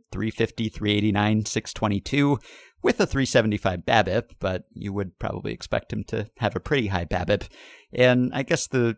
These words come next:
most encouraging part of this is that he really dramatically cut down on the whiffs and the Ks. He had a, a seventeen point one percent strikeout rate post-injury, which is really impressive, especially given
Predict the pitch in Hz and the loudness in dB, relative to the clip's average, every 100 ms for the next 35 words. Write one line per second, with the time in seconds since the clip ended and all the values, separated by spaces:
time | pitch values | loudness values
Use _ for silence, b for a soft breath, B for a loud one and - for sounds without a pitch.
0 | _ 113 127 - 120 107 - 98 92 101 | _ 0 2 2 0 0 0 0 0 -2
1 | 92 98 95 82 98 101 - - 98 92 | 0 0 0 0 0 0 -4 -4 -6 -4
2 | 107 104 - B B B 120 123 156 135 | 0 0 0 B B B -4 2 4 4
3 | 120 110 127 123 127 123 120 - - - | 2 4 4 4 0 -2 -4 -6 -4 -2
4 | - 113 117 120 - 117 110 92 90 123 | 2 2 2 0 -2 -4 -2 -2 0 0
5 | - - - - 107 101 92 - 123 131 | 0 -6 -8 -4 -2 -2 -4 -4 0 0
6 | 147 147 - b b b b - 101 95 | 0 -2 -6 b b b b -10 -4 0
7 | 104 101 92 - 107 - 123 131 123 127 | 2 2 0 -2 -6 0 2 2 0 0
8 | 120 120 - 123 - 98 104 123 127 - | 0 -2 -2 -2 -2 -2 0 0 -2 -8
9 | _ - - 120 120 - 113 117 135 - | _ -8 -4 -4 -4 -2 -2 0 0 0
10 | 139 143 - _ - 117 120 - - 113 | -2 -4 -6 _ 0 0 0 -6 -4 -2
11 | 120 143 156 - _ _ - 107 113 92 | 0 0 -2 -4 _ _ -8 -6 -4 -6
12 | - 120 123 120 - 117 - 120 110 107 | -4 0 2 2 2 0 0 -4 -4 -4
13 | - 110 107 - B B - 110 101 104 | -2 0 0 -2 B B -8 -4 -2 -2